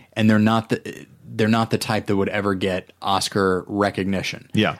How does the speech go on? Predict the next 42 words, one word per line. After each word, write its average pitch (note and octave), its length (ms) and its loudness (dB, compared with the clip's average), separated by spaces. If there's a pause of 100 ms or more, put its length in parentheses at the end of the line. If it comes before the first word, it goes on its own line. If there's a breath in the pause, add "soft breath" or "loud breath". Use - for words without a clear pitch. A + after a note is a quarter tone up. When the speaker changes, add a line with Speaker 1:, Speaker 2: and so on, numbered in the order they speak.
Speaker 1:
Um, F#2+ 420 -2
I'm G2 160 -6
thinking G2 400 -4
of, F#2 320 -4
uh, - 180 -12
oddly E2+ 280 -10
enough, F#2+ 200 -4
another G2 240 2
Spider-Man A2 480 0
person G#2 380 -2
like, G2 260 -4
um, F#2+ 440 -2
like C3 160 0
an C3 80 0
Alfred C3+ 320 2
Molina. F#2+ 460 -4 (720 loud breath)
And A2+ 200 2
just A2 300 2 (180)
for - 200 0
them C#3+ 240 4
to C#3 100 2
get B2 300 2
just D#3 480 0
the C3+ 100 4
right B2+ 420 4
role B2+ 420 4
that G#2+ 160 -4
comes B2+ 300 0
at A2 120 -4
just D#3 360 -2
the C3+ 80 4
right B2+ 380 4
time C3 300 2
in G#2+ 100 2
their G2 140 2
career C#3 580 4
or G2 260 -2
just E3 320 -4
the C3+ 100 2
right A#2+ 380 2
year, A#2 440 4
Speaker 2:
Mm-hmm. G2 120 -8